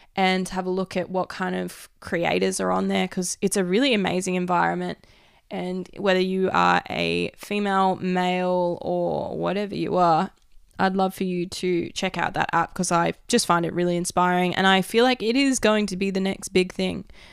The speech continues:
So check that out, check me out, and I'd love for you to leave a rating and review on Apple Podcast if you were enjoying what I'm talking about. And before we go,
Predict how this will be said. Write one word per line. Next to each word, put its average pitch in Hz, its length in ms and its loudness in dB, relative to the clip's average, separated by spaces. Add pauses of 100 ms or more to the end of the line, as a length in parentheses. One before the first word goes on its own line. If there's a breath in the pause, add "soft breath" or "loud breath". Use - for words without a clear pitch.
(220 loud breath)
So 240 380 2
check 294 320 0
that 226 140 6
out, 202 280 8
check 208 280 -4
me 190 180 -2
out, 185 320 0
and 180 260 -6
I'd 185 140 -4
love 226 240 4
for - 80 -8
you 208 220 0
to 190 260 -4
leave 185 300 2
a 165 240 -4
rating 208 340 0
and 196 80 0
review 190 460 2
on 247 400 4 (280)
Apple 226 240 4
Podcast 190 800 2
if 214 200 -2
you 226 100 0
were 214 140 2
enjoying 190 560 0
what 202 240 -2
I'm 208 120 0
talking 226 380 -4
about. 226 400 2 (580 soft breath)
And 226 640 4 (300)
before 262 320 4
we 175 100 2
go, - 260 -8